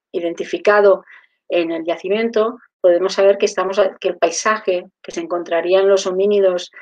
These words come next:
de eso, ese millón doscientos mil años sería un paisaje en el cual, ah, hay unos prados húmedos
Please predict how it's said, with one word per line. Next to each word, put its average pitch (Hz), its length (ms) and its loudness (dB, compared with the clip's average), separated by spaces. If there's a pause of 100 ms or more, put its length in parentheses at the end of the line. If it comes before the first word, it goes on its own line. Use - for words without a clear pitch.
(320)
de 170 360 4
eso, 190 320 4
ese 190 220 0
millón 190 340 2
doscientos 170 520 -2
mil 180 160 -2
años 202 440 -2 (260)
sería 185 320 4
un 202 80 0
paisaje 202 500 2
en 208 80 -2
el 175 140 -4
cual, 185 380 2 (460)
ah, 170 400 -6
hay 190 320 2
unos 180 220 -8
prados 196 480 0
húmedos 220 680 -2